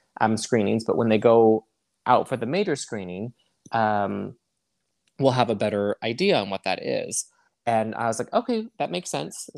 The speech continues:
But, but, but he's like, "But I don't really foresee you going from eleven to, like, one." He's like, "That would be very, very rare." And I'm like, "Okay." Lo-, little did I know, because our process had just started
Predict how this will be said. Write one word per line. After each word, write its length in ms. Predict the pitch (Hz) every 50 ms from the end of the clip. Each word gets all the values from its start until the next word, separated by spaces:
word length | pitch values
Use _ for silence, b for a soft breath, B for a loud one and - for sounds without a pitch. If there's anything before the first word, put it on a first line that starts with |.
| - -
But, 240 | - 127 120 - - - -
but, 220 | 135 123 123 127 -
but 80 | 127
he's 160 | 123 131 123
like, 140 | 123 117 -
"But 80 | - 123
I 80 | 123
don't 180 | 123 139 143 -
really 240 | 135 131 131 123 -
foresee 340 | - 123 117 - - - 120
you 260 | 113 113 113 117 117
going 260 | 113 123 120 113 113 110
from 160 | 120 117 107
eleven 420 | 104 101 110 107 107 104 107 104 101
to, 100 | - 110
like, 200 | 104 95 90 -
one." 240 | 101 98 95 87 87
He's 140 | 98 107 95
like, 120 | 98 87 -
"That 140 | 104 101 - -
would 100 | 104 95
be 140 | 107 101
very, 540 | 92 98 104 101 98 95 92 92 90 90 - _ _ _ _ _ _ _ _ _ _ _ _ _ _ _ -
very 260 | 127 135 127 117 110
rare." 300 | 104 110 90 76 - -
And 80 | - 98
I'm 80 | 104 104
like, 180 | 98 95 - -
"Okay." 380 | 214 247 - - 143 143 156 - b b b b b -
Lo-, 280 | 131 135 143 143 143 -
little 240 | 131 143 156 156 147
did 180 | 139 139 127
I 140 | 127 120 117
know, 380 | 113 110 98 98 101 107 110 _ -
because 240 | 117 - 127 110
our 80 | 113 107
process 400 | - - 113 107 - - 110 -
had 140 | 117 101 110
just 260 | - 104 104 - -
started 500 | - - 110 104 92 90 92 101 110 123